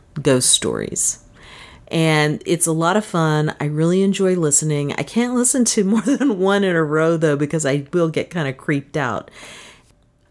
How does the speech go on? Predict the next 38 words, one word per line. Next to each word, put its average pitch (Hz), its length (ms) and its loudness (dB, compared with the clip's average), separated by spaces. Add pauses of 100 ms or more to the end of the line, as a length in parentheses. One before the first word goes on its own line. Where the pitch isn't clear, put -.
(140)
But 214 120 0
as 185 180 2
each 196 180 -2
episode 185 440 2
ends 185 400 -2
and 170 140 -4
she 185 120 -2
finds 185 340 0
out 170 140 0
a 165 40 -2
little 165 220 -2
bit 165 180 -2
more 165 180 -2
about 156 260 -4
Doctor 151 320 -6
Strand, 190 420 -2
I'm 147 180 -4
also 208 300 0
left 160 260 -2
going, 160 260 0 (200)
"Oh 233 140 0
my 254 100 2
gosh, 190 460 0 (180)
I 175 80 0
need 170 200 0
the 170 60 -2
next 151 320 -4
one. - 220 -12 (480)
That 143 220 0
was - 180 0
crazy." 131 540 -2 (880)
So 160 320 0
I 170 140 0
wanted 180 320 0
to 302 60 -2
let 269 200 0
you 320 120 -2
know 247 420 -2